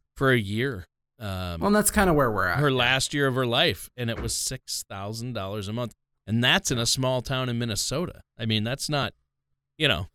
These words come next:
Speaker 1: that's not prime Timeville or, you know, some
Speaker 2: Right.
Speaker 1: luxury place in, you know, out in Palm
Speaker 2: And,
Speaker 1: Desert.
Speaker 2: and to, and to be fair, we're not huge, huge advocates of traditional long-term care insurance.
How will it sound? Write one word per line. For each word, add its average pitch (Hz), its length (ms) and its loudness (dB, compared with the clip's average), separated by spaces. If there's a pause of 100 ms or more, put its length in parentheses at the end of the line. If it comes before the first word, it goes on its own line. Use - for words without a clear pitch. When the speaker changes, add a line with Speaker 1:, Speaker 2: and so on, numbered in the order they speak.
(120)
Speaker 1:
that's 131 240 -6
not 147 240 -2
prime 127 340 0
Timeville 107 920 -2
or, 98 460 -2
you 113 200 -2
know, 87 260 -4 (160)
some 107 260 -6
Speaker 2:
Right. 98 180 -4
Speaker 1:
luxury 107 380 -4
place 92 440 -6
in, 87 160 -8 (840)
you 127 120 -2
know, 95 220 -4 (120)
out 98 160 -10
in 113 60 -10
Palm 95 320 0
Speaker 2:
And, - 160 4
Speaker 1:
Desert. 104 400 -4
Speaker 2:
and 381 220 4
to, - 140 0 (300)
and 330 160 4
to 349 40 4
be 254 120 4
fair, 196 320 4
we're 196 160 2
not 233 240 2
huge, 190 480 2
huge 175 300 2
advocates 147 640 2
of 110 220 -2
traditional 131 640 2
long-term 117 520 0
care 123 280 0
insurance. 107 720 -2